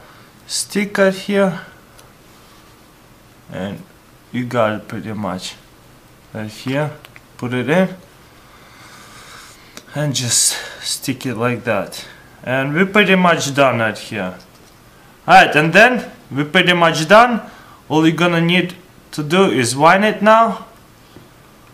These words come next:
The more rubber bands you have,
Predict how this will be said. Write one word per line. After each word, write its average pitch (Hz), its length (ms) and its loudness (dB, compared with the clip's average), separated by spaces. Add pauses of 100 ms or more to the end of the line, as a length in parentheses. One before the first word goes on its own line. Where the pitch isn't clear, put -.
(960)
The 139 140 2
more 190 200 6
rubber 196 420 6
bands 220 340 2
you 220 80 0
have, 226 420 2